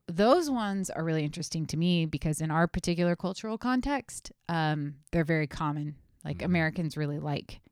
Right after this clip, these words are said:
Speaker 1: chiliastic prophecies <laughs>
Speaker 2: Mm-hmm.
Speaker 1: for a lot of different reasons.
Speaker 2: Right.
Speaker 1: Do you think, I mean,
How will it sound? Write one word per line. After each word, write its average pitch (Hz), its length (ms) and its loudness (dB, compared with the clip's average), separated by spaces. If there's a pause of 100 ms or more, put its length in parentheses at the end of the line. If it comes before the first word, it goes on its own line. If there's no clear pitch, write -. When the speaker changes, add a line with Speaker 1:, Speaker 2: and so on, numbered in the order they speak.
Speaker 1:
chiliastic 135 640 -4
prophecies - 640 -4
<laughs> - 80 -6
Speaker 2:
Mm-hmm. 104 360 -8 (180)
Speaker 1:
for 285 160 10
a 254 60 12
lot 214 200 10
of 190 80 2
different 170 280 -6
reasons. 120 420 -12
Speaker 2:
Right. 98 260 -10 (640)
Speaker 1:
Do 240 120 0
you 269 240 8
think, 240 520 4 (180)
I 214 100 8
mean, 220 280 4